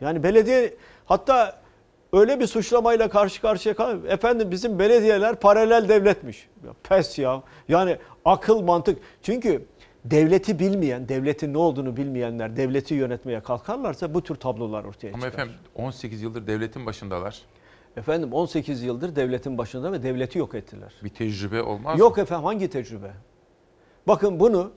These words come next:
Speaker 1: çok rahat bir şekilde söylüyorum. Çok, devletin bütün kurumlarını allak bullak ettiler ya. Para uğruna, rant uğruna.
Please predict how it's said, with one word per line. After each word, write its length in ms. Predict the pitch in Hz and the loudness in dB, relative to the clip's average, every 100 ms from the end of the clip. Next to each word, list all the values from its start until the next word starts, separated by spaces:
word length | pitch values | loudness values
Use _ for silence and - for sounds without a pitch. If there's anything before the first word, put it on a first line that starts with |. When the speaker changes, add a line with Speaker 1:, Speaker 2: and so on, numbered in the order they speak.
| _ _ _ | _ _ _
Speaker 1:
çok 320 | - 320 320 202 | 2 2 2 -2
rahat 300 | 190 247 190 | -2 -2 -4
bir 60 | |
şekilde 420 | - 147 139 120 | -6 -6 -8 -10
söylüyorum. 460 | 110 107 101 107 110 _ _ _ _ _ - | -12 -14 -16 -20 -20 _ _ _ _ _ 2
Çok, 280 | 277 190 - - _ | 2 2 -4 -20 _
devletin 420 | 151 175 190 233 233 | 2 4 4 2 -2
bütün 260 | 226 349 | 0 0
kurumlarını 480 | 247 254 220 214 196 | 0 0 0 0 0
allak 340 | 175 170 139 | 0 0 -2
bullak 280 | 151 131 117 | -4 -6 -6
ettiler 300 | 117 - 101 101 | -10 -12 -18 -18
ya. 80 | 113 131 147 _ _ _ _ _ - | -20 -20 -20 _ _ _ _ _ 0
Para 280 | 165 202 247 | 4 8 8
uğruna, 340 | 180 143 127 | 8 0 -2
rant 280 | 156 214 196 | 2 2 0
uğruna. 320 | 160 123 | -4 -6